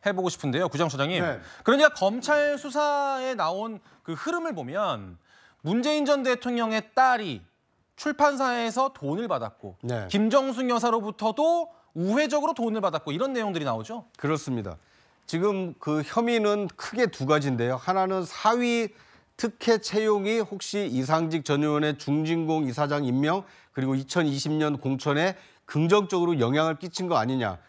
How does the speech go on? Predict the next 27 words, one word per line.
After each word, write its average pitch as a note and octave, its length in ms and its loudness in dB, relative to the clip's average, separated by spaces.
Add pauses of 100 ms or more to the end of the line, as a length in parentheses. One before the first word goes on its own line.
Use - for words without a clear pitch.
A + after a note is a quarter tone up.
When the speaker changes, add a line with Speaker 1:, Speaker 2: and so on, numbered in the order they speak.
Speaker 2:
그게 E3 140 2
첫 G3+ 200 -6
번째고요. D3+ 540 -2 (340)
두 F3+ 180 0
번째는 G3+ 500 2
이제 D3+ 120 0
자금 E3+ 440 0
거래입니다. B2+ 540 0 (240)
일반적으로 G#3 560 2
부모가 G3 440 0
자식한테 F#3 720 -2
돈을 E3+ 280 -2
줄 D#3+ 140 -6
때는 E3 320 -2 (360)
뭐 D#3 200 -2
계좌로 F#3+ 500 4
송금을 A3 420 -2
해주-, F3 280 -2 (120)
해주거나 E3+ 360 0
그러지 E3+ 280 0
않습니까? D3 460 -2
Speaker 1:
예. C#3+ 160 -2 (220)
Speaker 2:
그런데 A3+ 300 0
특이하게도 A3+ 680 0
김정숙 F#3+ 540 -2
전 E3+ 260 -2
여사는 D3+ 560 0